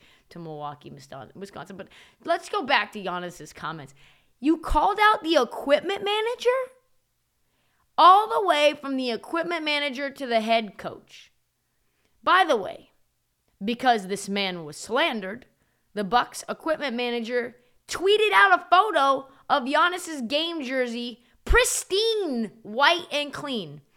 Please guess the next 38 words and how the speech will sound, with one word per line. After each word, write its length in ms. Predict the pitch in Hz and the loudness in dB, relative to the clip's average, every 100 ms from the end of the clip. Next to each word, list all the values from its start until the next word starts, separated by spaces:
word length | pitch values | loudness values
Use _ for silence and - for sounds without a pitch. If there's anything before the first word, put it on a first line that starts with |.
| _ - | _ -4
So 120 | 294 | -2
he's 140 | 311 | 0
like, 160 | 269 247 | 0 0
"Listen, 220 | 269 226 | -2 -2
don't 180 | 226 349 | -4 -2
be 120 | 349 | -6
calling 420 | - 262 233 208 | 0 2 4 2
me 160 | 220 269 | -4 -4
out 260 | - - | -8 -10
for 80 | - | -14
fucking 340 | - 165 - 156 | -10 -10 -10 -12
washing 380 | 151 151 165 | -10 -12 -14
your 120 | 147 143 | -16 -14
clothes. 300 | 170 139 - _ - | -12 -12 -14 _ -2
They 140 | 302 | -2
can't 340 | - 339 330 254 | 0 -2 -2 -4
be 140 | 294 | -2
more 180 | 269 277 | 0 0
pristine 480 | 277 269 - 254 220 | -2 -8 -6 -6 -4
than 140 | 208 | -2
they 100 | 202 | 0
are 240 | 190 160 - _ - | 0 -2 -6 _ -4
right 300 | 208 190 - | -2 -2 -6
now." 240 | 151 - _ _ _ _ | -16 -18 _ _ _ _
The 120 | 220 240 | -2 2
Bucks 320 | 277 320 - | 2 0 -4
clearly 420 | - 311 311 311 | -8 -6 -4 -6
took 220 | 294 277 | -8 -6
that 200 | 294 269 | -4 -2
to 120 | - | 0
heart 380 | 240 254 311 - _ _ _ _ _ _ _ _ - | 2 2 0 -8 _ _ _ _ _ _ _ _ -12
because, 400 | 233 240 262 220 | -10 -4 -4 -2
uh, 360 | 220 196 156 175 _ _ _ _ _ _ _ | -4 -4 -6 -12 _ _ _ _ _ _ _
the 180 | 220 214 | -4 -2
next 340 | 208 226 - - | 0 -2 -2 -4
day 320 | 208 208 226 | -4 -4 -8
they 200 | 196 196 | -10 -10
played, 400 | 196 208 202 | -8 -6 -6